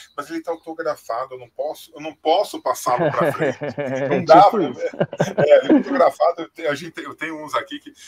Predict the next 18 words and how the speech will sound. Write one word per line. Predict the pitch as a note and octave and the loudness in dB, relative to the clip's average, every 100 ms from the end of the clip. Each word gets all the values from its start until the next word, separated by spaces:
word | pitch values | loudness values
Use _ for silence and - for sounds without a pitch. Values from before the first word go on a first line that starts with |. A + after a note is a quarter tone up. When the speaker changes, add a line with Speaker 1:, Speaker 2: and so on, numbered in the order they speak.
| - - | -20 -16
Speaker 1:
"Mas | B3 - | -16 -16
como | _ C#4 D4 G3 | _ -14 -12 -12
você | E3+ F#3+ | -12 -12
não | F#3+ | -8
pode | - - | -6 -6
dar?" | - E3+ | -6 -4
Não, | F#3 G3 | 0 0
não, | E3+ | 0
mas | - G2+ | -6 -8
ó, | C#3 - _ | -8 -10 _
tá | - | -8
autografado. | F3 D#4+ G4 - D3+ D#3 - _ _ _ | -8 -8 -10 -8 -6 -6 -8 _ _ _
Esse | D3 - | -10 -8
é | B2+ | -6
meu, | B2+ - | -8 -10
não | A#2 | -12
tem | C#3+ C3+ | -14 -14
como. | - - | -14 -16